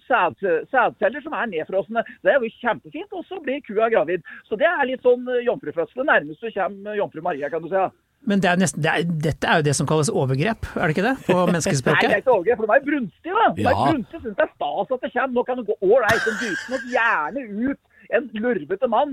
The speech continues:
Speaker 1: med en okse, det skjønner jeg.
Speaker 3: Ja, men du sa de går, du går inn rektalt. Er ikke det feil, da? Det har
Speaker 1: Ja,
Speaker 3: jeg
Speaker 1: du går
Speaker 3: lært.
Speaker 1: inn, du går inn rektalt med nevene for å styre den inseminatoren, den vesle, tynne saken inn.
Speaker 3: Å ja, det er slik å forstå.
Speaker 2: Aha, nettopp.
Speaker 1: Ja,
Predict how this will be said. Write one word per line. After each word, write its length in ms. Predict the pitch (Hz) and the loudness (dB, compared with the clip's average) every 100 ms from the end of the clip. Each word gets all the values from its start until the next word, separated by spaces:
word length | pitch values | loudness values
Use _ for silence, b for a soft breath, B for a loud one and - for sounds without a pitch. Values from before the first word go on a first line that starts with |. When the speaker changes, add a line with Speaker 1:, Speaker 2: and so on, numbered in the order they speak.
| 190 | -4
Speaker 1:
med 140 | 185 | -4
en 60 | 269 | -4
okse, 260 | 269 - 339 | -6 -6 -2
det 80 | 269 | 0
skjønner 240 | 302 233 180 | 2 0 -2
jeg. 200 | 190 165 104 | -4 -4 -2
Speaker 3:
Ja, 140 | 120 - B B | 0 0 B B
men 100 | 156 | 2
du 60 | 185 | 2
sa 200 | - 175 | 4 4
de 120 | 185 190 | 2 2
går, 220 | 180 135 | 0 2
du 60 | 156 | 2
går 220 | 156 131 | 4 4
inn 80 | 139 | 4
rektalt. 680 | 160 - - 170 262 - - - | 0 -2 0 2 2 -2 -14 -6
Er 80 | 135 | -4
ikke 140 | 160 | -2
det 60 | 139 131 | 0 2
feil, 180 | 175 214 | 2 4
da? 80 | 233 | 4
Det 120 | 202 | 6
har 80 | 220 | 6
Speaker 1:
Ja, 60 | |
Speaker 3:
jeg 40 | 185 | 6
Speaker 1:
du 60 | |
går 80 | 208 240 | 6 4
Speaker 3:
lært. 80 | 269 | -2
Speaker 1:
inn, 80 | |
du 80 | 247 | -2
går 240 | 240 226 220 | 0 2 2
inn 120 | 262 | -2
rektalt 320 | 226 - 220 254 | -4 -2 -4 -4
med 80 | |
nevene 300 | 240 175 196 208 | -4 -4 -6 -6
for 80 | |
å 60 | 233 - | -8 -8
styre 480 | 277 220 147 165 233 | -10 -8 -2 2 4
den 140 | 202 | 2
inseminatoren, 760 | 220 202 220 214 160 165 247 233 | 0 -8 -4 0 0 2 0 0
den 160 | 202 214 208 | -2 -2 -4
vesle, 260 | - - 214 | -4 -4 -4
tynne 240 | 220 160 | -4 -6
saken 320 | 202 156 151 202 | -2 0 0 -2
inn. 200 | 233 170 _ - | -2 -4 _ -8
Speaker 3:
Å 60 | 110 143 | -4 -2
ja, 220 | 160 165 | 0 0
det 140 | 160 151 | 0 -4
er 60 | - | -4
slik 240 | 170 - | -4 -2
å 20 | |
forstå. 260 | 190 170 - 165 - | -4 0 2 2 0
Speaker 2:
Aha, 160 | 139 220 | -4 -4
nettopp. 300 | 160 147 - | -4 -6 -2
Speaker 1:
Ja, 60 | 139 | 2